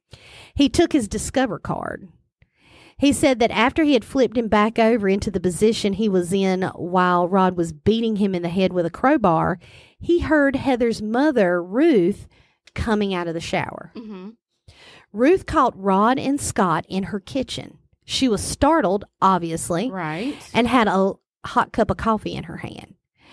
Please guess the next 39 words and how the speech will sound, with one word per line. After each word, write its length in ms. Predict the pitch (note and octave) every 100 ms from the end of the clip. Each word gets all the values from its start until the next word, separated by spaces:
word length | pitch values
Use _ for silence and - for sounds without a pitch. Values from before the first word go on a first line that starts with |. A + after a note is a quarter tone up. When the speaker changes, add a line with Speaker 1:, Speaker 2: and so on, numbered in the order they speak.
| - - - _ -
Speaker 1:
She 220 | - C4
asked 220 | B3+ B3+
them, 180 | A#3 G3
"What 320 | F3+ A#3 A3+
do 80 | A3+
you 240 | G3 G#3+
want?" 720 | F#3 C4 C4 F3+ E3 _ - - _ _ _
And 220 | G3+ G#3 F#3+
Rod 380 | B3+ E4 E4+
told 260 | - D4+ A#3+
the 80 | G#3
police 460 | - C4+ D4 A3
that 120 | - G#3
he 100 | A#3+
was 160 | G3 -
fixing 340 | D4 - D4
to 80 | C4+
say, 300 | - A3 F#3+
and 100 | G3
listen 260 | B3 G3+
to 80 | F3+
this 80 | E3+
dumbass 600 | D#3 F3+ F3+ E3 E3 E3+
response 480 | E3 - E3 D3 -
he 120 | E3+
had 460 | E3+ D#3 D#3 D#3 -
that 100 | E3+
he 120 | F3+
thought 200 | F#3 -
was 120 | E3
so 180 | - E3+
cool. 380 | - F3 D#3+ - _ - - - -
He 140 | C4+
said 180 | - A#3
he 120 | B3
was 180 | G#3 -
fixing 420 | F4+ G4 - F4+
to 80 | B3
say, 400 | - A3 G3